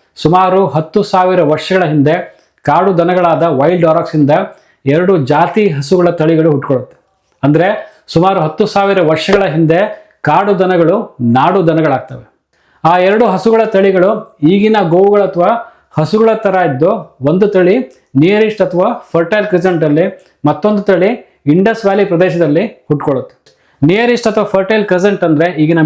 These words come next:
ಮಿಡಲ್ ಈಸ್ಟ್ ಮತ್ತು ಮೆಡಿಟರೇನಿಯನ್ ಸೀ ಇರುವ ಜಾಗ. ಅಲ್ಲಿ ಹುಟ್ಟಿದ ಗೋವಿನ ತಳಿಗೆ ಟಾರಿನ್ ಕ್ಯಾಟಲ್ಸ್ ಅಂತ ಕರೀತಿದ್ರು, ಅಂದ್ರೆ ಟಾರಿನ್ ದನಗಳು ಅಂತ. ಅದರ ಸೈಂಟಿಫಿಕ್ ನೇಮ್ ಬಾಸ್ ಟೋರಸ್ ಅಂತ.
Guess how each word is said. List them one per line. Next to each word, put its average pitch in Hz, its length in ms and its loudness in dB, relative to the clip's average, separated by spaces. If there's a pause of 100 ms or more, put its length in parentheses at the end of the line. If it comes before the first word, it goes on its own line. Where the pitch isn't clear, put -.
ಮಿಡಲ್ 190 240 2
ಈಸ್ಟ್ 196 200 -6
ಮತ್ತು 175 200 -2 (300)
ಮೆಡಿಟರೇನಿಯನ್ 190 720 0
ಸೀ 165 140 0
ಇರುವ 147 160 2 (100)
ಜಾಗ. 120 140 -6 (500)
ಅಲ್ಲಿ 147 260 2
ಹುಟ್ಟಿದ 175 300 0 (560)
ಗೋವಿನ 214 280 2 (120)
ತಳಿಗೆ 185 400 2 (460)
ಟಾರಿನ್ 202 360 0 (100)
ಕ್ಯಾಟಲ್ಸ್ 180 380 -2
ಅಂತ 160 180 -2
ಕರೀತಿದ್ರು, 127 340 -4
ಅಂದ್ರೆ 165 160 2 (520)
ಟಾರಿನ್ 190 360 0 (120)
ದನಗಳು 175 340 0
ಅಂತ. 117 160 -8 (340)
ಅದರ 143 160 0 (120)
ಸೈಂಟಿಫಿಕ್ 196 560 -2
ನೇಮ್ 208 180 -2 (480)
ಬಾಸ್ 196 280 0 (140)
ಟೋರಸ್ 165 380 0
ಅಂತ. 117 120 -8